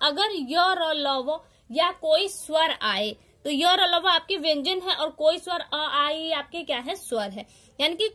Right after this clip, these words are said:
क, च, ट, त, प के बाद यदि य, व, र, ल या कोई स्वर आए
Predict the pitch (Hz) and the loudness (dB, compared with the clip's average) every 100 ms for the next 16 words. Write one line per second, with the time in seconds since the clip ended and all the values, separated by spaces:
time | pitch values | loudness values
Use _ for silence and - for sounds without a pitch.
0 | - 349 370 392 359 311 294 285 320 320 | 0 0 2 0 2 0 -2 0 -4 0
1 | 311 311 285 247 277 285 277 254 214 311 | -4 -2 -4 0 0 0 -2 -2 -4 -10
2 | - _ 233 285 359 370 339 285 302 302 | -12 _ -6 2 2 4 2 4 2 2
3 | 262 277 359 - 381 427 403 - 370 403 | 0 -2 -2 -4 -4 -4 -6 -8 -2 0
4 | 381 - 240 247 240 | 0 0 0 2 0